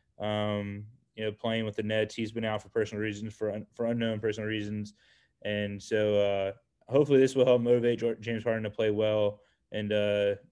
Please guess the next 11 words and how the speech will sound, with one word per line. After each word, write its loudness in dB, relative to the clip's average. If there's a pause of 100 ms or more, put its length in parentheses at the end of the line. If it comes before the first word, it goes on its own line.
(180)
you -8
know, 0
be -8
worth 0
wa-, 0 (360)
be -2
somebody 0
worth 0
watching -4
this -10
season. -14